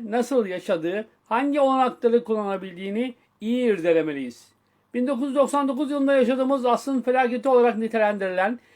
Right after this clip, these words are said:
merkez üssü Gölcük olan depremi kentimizde yaşayan ve bugünlere gelen herkes bana göre kısmen engellidir. Fiziksel olarak engelli olmasak bile ruhen engelliyiz diyebiliriz.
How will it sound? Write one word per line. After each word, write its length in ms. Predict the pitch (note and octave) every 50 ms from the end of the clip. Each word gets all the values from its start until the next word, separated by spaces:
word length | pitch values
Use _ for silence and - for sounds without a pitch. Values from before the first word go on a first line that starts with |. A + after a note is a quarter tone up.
| _ _ _
merkez 400 | D#3 E3 E3+ E3 E3 - C4 C4
üssü 240 | B3+ A#3+ - C#4 A3
Gölcük 340 | A3+ A3+ A#3+ A#3 C4+ B3 A3+
olan 300 | B3+ B3 A#3+ A#3+ A3+ G#3
depremi 440 | A#3 A3+ - G#3 A#3+ A#3+ B3+ A#3+
kentimizde 540 | - - A3+ G#3 G3 - A#3+ A3+ A#3+ A#3+ B3+
yaşayan 480 | C4 B3+ B3 A#3+ - C4 C4 C4 B3+ B3
ve 160 | A#3 E3+ - - _ _ _ _ _ _ _ _
bugünlere 460 | B3 C4+ C4+ C#4+ C4+ C4+ C4 A#3+ A3+
gelen 240 | A3 A3 G#3 F#3+ F#3
herkes 500 | G#3 B3+ C4+ B3+ - B3+ B3+ B3+ B3 - _ _ _ _ _ _ -
bana 260 | G#3 A3+ B3 C4 A#3+
göre 380 | G#3 F3+ F3 G3 G#3 G#3+ A3 - _ _ _ _ -
kısmen 640 | - C4 A#3+ - - F3 E3+ F3 F3+ F#3 - - - _
engellidir. 640 | D#3+ D#3+ D#3+ D3+ C#3+ C#3 C3 B2 A#2 A2+ - - - _ _ _ _ _ _ _ _ _ _ _ _ _
Fiziksel 440 | - C4+ C#4+ D4 B3 - F4 E4 D#4
olarak 260 | D4+ D4+ D#4 D4+ C#4
engelli 400 | C#4+ C#4 C#4+ C#4 C#4+ C#4+ C#4+ D4
olmasak 520 | C#4+ D4+ D4 D4 B3 B3 C4 A#3 - F#3
bile 300 | G3 G3 A#3 C4 C#4+ C#4
ruhen 420 | B3+ A#3+ C#4 D4+ D4+ B3 C4 B3+ A#3
engelliyiz 680 | G3 F3+ F#3 F#3+ F#3 F#3+ F#3 F3 F3 F#3 G3+ A3 G3+ E3
diyebiliriz. 640 | F3+ F3 E3+ D3+ D3+ C#3+ C3+ A#2 A#2 - - _